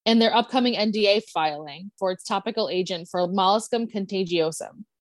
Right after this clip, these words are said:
Thanks for joining us today, Paula. So to get us started, can you describe Novan's corporate culture?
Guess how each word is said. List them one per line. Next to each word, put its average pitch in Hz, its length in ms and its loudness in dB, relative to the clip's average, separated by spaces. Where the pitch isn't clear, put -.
Thanks 233 240 4
for 262 80 4
joining 208 340 4
us 185 160 2
today, 180 200 2
Paula. 180 480 2
So 277 180 4
to 277 80 4
get 302 160 4
us 330 160 0
started, 170 540 -2
can 226 120 -4
you 247 120 2
describe 247 460 2
Novan's 233 520 0
corporate 226 420 -4
culture? 247 420 -2